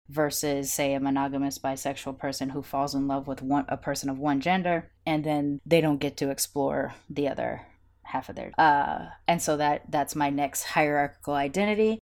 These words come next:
And then below that, I even go to belief system before I go to gender. So for me, my next hierarchical identity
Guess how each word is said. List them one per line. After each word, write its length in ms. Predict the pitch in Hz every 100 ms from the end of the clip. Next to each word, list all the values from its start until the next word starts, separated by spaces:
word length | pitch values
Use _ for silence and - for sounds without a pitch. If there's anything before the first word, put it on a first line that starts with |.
| -
And 160 | 165
then 120 | 160
below 340 | 151 147 151 147
that, 540 | 160 214 208 180 - _ _ 160
I 240 | 165 -
even 600 | - 165 160 160 160 156 -
go 180 | - 160
to 160 | 151 160
belief 400 | 135 151 214 214
system 400 | - 156 151 143
before 400 | 143 143 160 147
I 140 | 143
go 220 | 139 143
to 160 | 139 139
gender. 400 | 131 143 139 135
So 180 | - 147
for 160 | -
me, 480 | 151 180 190 175 165
my 160 | 160 160
next 280 | 156 165 -
hierarchical 960 | 165 190 165 160 156 151 - 156 151
identity 680 | 147 147 147 151 147 151 147